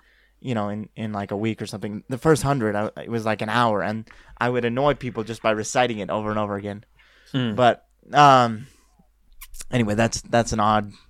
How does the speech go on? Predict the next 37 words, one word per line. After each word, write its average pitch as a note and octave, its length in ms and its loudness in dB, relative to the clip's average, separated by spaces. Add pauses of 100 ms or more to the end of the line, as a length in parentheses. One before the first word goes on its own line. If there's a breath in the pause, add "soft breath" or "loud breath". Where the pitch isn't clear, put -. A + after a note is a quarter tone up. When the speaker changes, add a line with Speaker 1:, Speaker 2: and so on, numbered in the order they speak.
(260)
Speaker 1:
that's G#2 240 -2
an G2+ 80 -4
odd G2+ 240 -2
thing. G2+ 220 -6
But G#2+ 200 -2 (500 soft breath)
I, C3 220 4 (180)
I C3+ 120 4
never D#3 280 8
really C3+ 220 10
noticed C3 380 6
that A2+ 80 4
I A2 40 6
had A#2 200 6
a G2+ 60 6
bad A#2 440 8
memory. A2 540 2 (500 soft breath)
I A#2 140 2
just A#2 240 -6
thought A2+ 300 6 (840)
after B2+ 300 4
I A2+ 100 6
learned B2 300 2
this G#2+ 120 -2
stuff, - 260 -2
a G#2+ 60 2
while A2 460 4 (160)
after, G#2 540 -2 (200)
you A2+ 140 -6
know, G2+ 80 -6
I, G2 320 -2
I, - 100 0
I A2+ 40 -2
forget G#2+ 320 0
it. - 140 -8
So A#2 120 -2
that's A2 240 0
a, G2+ 160 -2